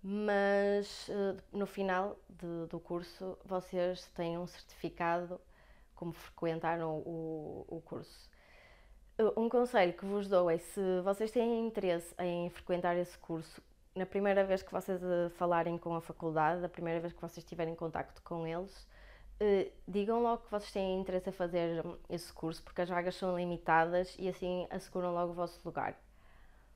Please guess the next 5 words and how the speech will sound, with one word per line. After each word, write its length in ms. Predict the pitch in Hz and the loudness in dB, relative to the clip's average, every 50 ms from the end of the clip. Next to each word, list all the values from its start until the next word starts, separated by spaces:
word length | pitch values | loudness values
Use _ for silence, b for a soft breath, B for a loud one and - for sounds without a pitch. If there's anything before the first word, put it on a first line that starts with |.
| b b b b b - - - - _ - - - - - | b b b b b -20 -20 -20 -20 _ -20 -20 -20 -14 -6
Eh, 360 | - 220 214 214 214 214 - - | -2 0 0 2 2 0 0 0
em 140 | 202 208 214 | 0 0 0
relação 920 | 220 226 240 240 247 240 - - - 214 180 170 160 160 160 156 151 - - - | 0 2 4 4 4 4 2 -2 2 4 4 4 4 2 0 -2 -6 -6 -4 0
ao, 640 | 180 185 180 175 175 175 175 175 170 170 170 170 | 2 4 4 4 4 4 4 2 2 2 0 0
hum, 600 | 175 175 175 175 175 175 175 180 175 175 180 185 | -2 -4 -4 -4 -6 -6 -8 -8 -10 -10 -12 -14